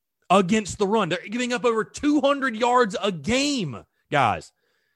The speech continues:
I think it's two hundred fifteen yards per game they're giving up on the ground. I mean, you think Kevin Harris and Deshaun Fenwick ought to have a field day now.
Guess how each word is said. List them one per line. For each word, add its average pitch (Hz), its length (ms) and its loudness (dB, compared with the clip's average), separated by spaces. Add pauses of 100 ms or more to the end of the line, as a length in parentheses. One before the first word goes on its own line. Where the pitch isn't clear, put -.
(120)
I 180 100 -2
think 240 120 2
it's - 140 -4
two 269 160 4
hundred 269 240 0
fifteen 262 680 -4
yards 233 300 4
per 226 120 -2
game 226 280 0
they're 196 100 2
giving 202 220 0
up 202 200 -4
on 214 240 2
the 208 120 0
ground. 165 680 -6 (2000)
I 165 80 -8
mean, 180 160 -6
you 247 120 -2
think 214 280 -4
Kevin 190 300 -2
Harris 170 300 0
and 135 100 -14
Deshaun 117 360 -8
Fenwick 311 440 0
ought 151 80 0
to 131 80 -4
have 123 160 -6
a 123 40 -14
field 311 440 2
day 104 160 -6
now. 87 340 -14